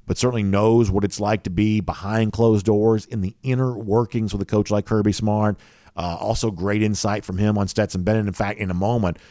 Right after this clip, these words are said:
knowing that Jake played the position that Stetson's playing right now, we'll get into more detail about the kind of year that he thinks that Stetson Bennett is having and whether or not he thinks it's a realistic possibility that Stetson Bennett could be a part of the Heisman Trophy conversation here this year.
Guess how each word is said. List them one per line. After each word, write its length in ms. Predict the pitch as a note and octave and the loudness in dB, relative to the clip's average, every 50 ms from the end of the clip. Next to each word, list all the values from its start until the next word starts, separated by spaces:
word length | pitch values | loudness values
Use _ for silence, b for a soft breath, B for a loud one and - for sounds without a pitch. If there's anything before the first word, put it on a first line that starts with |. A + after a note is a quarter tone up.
| B B B | B B B
knowing 380 | - F#2 G2+ A2 A#2+ B2 A#2+ A2 | -4 -2 0 2 2 2 0 0
that 120 | G2 F#2+ | -4 -4
Jake 300 | F2+ G#2 G#2+ G#2+ A#2 - | -4 -2 0 0 0 -2
played 280 | - F#2+ A2 A#2 A2+ G2 | -2 0 2 2 2 0
the 60 | F#2 | 0
position 480 | E2 E2+ D#2+ E2+ G#2+ A#2 G#2 - G#2+ F#2+ | -2 -2 0 2 2 2 2 0 -2 -2
that 100 | F2 - | -2 -2
Stetson's 380 | - A#2 A2 G#2 - G2+ F#2 | 0 0 0 0 -2 -6 -6
playing 320 | E2+ E2+ A2 A2 G#2+ G2+ G2 | -2 2 2 2 2 2 2
right 240 | F#2+ F#2+ F#2 F#2 | 2 2 2 2
now, 260 | E2+ G2 G2+ A2 G#2+ G2+ | 0 0 0 0 0 0
we'll 140 | F#2 F2+ | 0 -2
get 160 | F2 D#2+ G2+ G#2 | -2 0 2 2
into 160 | G#2 F#2+ F#2 | 2 2 2
more 340 | F#2 F#2+ G2+ G2+ G#2+ G#2 G2 | 2 4 4 4 4 4 2
detail 720 | F2+ E2 G#2 G#2+ G2+ - A2+ G#2 G#2 G#2 G2+ G2+ F#2+ B B B B B B B | 2 0 0 0 0 2 2 4 4 6 4 4 2 B B B B B B B
about 160 | - G#2+ G#2+ | -2 -2 -2
the 80 | - G2+ | -2 -4
kind 380 | - - G2+ G#2+ A2+ B2+ C3 | -6 -6 -4 -2 0 0 2
of 60 | B2 A2 | 2 4
year 160 | G#2+ A2+ A2 | 4 4 4
that 100 | G2 G2 | 4 2
he 80 | G#2+ | 2
thinks 260 | G#2+ - A2+ G#2 - - | 2 2 0 0 -2 -4
that 100 | G#2 - | -8 -2
Stetson 420 | - A2+ A2+ G#2+ G2+ - G2 F#2+ | 2 2 2 2 2 -2 -2 0
Bennett 260 | F2 G#2+ G2+ F#2+ F2 | 0 0 2 0 0
is 100 | F2 D#2 | -2 -2
having 640 | - G2 G2+ G#2+ A#2 B2 A#2 G2 F#2 F2 E2+ E2+ D#2 B B B B B B B B _ - | -4 -4 -2 0 0 0 0 2 2 2 0 0 -2 B B B B B B B B _ -2
and 400 | A2+ A#2 A#2 A2+ A2+ G#2+ G2+ G2+ | 0 2 2 2 2 2 2 2
whether 160 | A2+ B2 C#3+ | 4 4 4
or 60 | C#3 | 2
not 180 | B2+ A2+ A2 G#2+ | 2 0 2 2
he 100 | A#2+ A2+ | 0 2
thinks 220 | F#2 A#2+ A#2 G#2 | 2 0 0 0
it's 140 | G#2+ F2 G2+ | 0 0 0
a 80 | G2 | 0
realistic 540 | F#2 E2 F#2 A2+ B2 A#2+ A#2+ A2 - A2 - | 0 0 2 2 4 4 2 2 0 -2 -2
possibility 520 | - G2+ F#2 F2+ - D#2+ G2+ B2 D3 C3+ A2 | -2 -2 -2 -4 -2 0 0 2 2 2 0
that 140 | F2+ E2 | -2 -4
Stetson 340 | - - A#2 A#2 G2 - F#2 | -2 0 0 0 0 -2 -2
Bennett 180 | G2 G#2+ A#2+ - | -2 -2 -2 -4
could 120 | - G2 | -4 -2
be 80 | G#2 G#2 | -2 -2
a 40 | F#2 | 0
part 200 | - G#2 A2 G#2+ | 0 0 0 -2
of 60 | F#2+ | -2
the 80 | F2+ | -4
Heisman 500 | F2 - G2 A2 B2+ C3 G#2+ G2 F#2 F2 | -6 -6 -2 0 0 0 0 0 -2 -2
Trophy 320 | - - B2+ A2 - - G2+ | 0 0 0 2 2 0 -2
conversation 680 | - G#2 F2+ G2 F#2 F2+ - - G#2 G#2 - F2 F2 | 0 -2 -2 -2 -2 -2 0 2 2 2 2 0 0
here 140 | F#2 G2 G2 | 0 0 2
this 260 | E2+ E2 D#2 - - | 2 0 -2 0 0
year. 300 | A#2 C3+ A#2+ D2 A#1+ | 2 2 2 0 -2